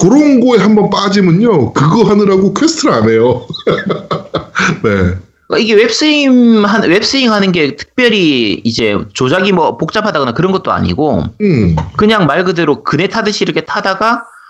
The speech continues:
Speaker 2: 어느 타이밍에 한 번 더 누르느냐에 따라 가지고 빨리 가기도 하고 높이 가기도 하고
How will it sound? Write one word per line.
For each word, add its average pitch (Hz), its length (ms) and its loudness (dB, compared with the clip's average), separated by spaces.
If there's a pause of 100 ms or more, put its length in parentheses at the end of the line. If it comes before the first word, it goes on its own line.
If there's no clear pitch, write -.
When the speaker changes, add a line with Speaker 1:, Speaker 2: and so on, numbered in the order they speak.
(140)
Speaker 2:
어느 165 320 0
타이밍에 226 560 0
한 208 240 0
번 208 140 0
더 190 120 0
누르느냐에 151 500 -2
따라 139 220 -2
가지고 127 440 -6
빨리 208 340 0
가기도 139 280 -2
하고 131 240 -2
높이 123 320 -4
가기도 120 340 -4
하고 110 400 -4